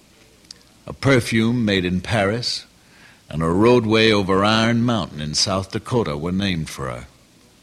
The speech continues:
The Parisians spoke of her as though she were one of themselves, and Gallicized her name into a single French word, Mary Garden,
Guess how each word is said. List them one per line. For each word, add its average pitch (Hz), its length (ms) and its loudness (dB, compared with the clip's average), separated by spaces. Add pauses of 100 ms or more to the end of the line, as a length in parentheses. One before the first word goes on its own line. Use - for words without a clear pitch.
(680)
The 76 80 -8
Parisians 107 720 4
spoke 98 320 -2
of 85 80 -4
her 131 240 -2 (260)
as 71 200 -10
though 98 180 2
she 95 200 0
were 90 120 -2
one 101 260 0
of 107 120 0
themselves, 90 800 -2 (480)
and 73 240 -6
Gallicized 123 840 4
her 110 120 0
name 98 380 2
into 85 240 -2
a 82 40 -2
single 110 440 -2
French 98 360 -6
word, 69 320 -6
Mary 85 240 -4
Garden, 69 540 -4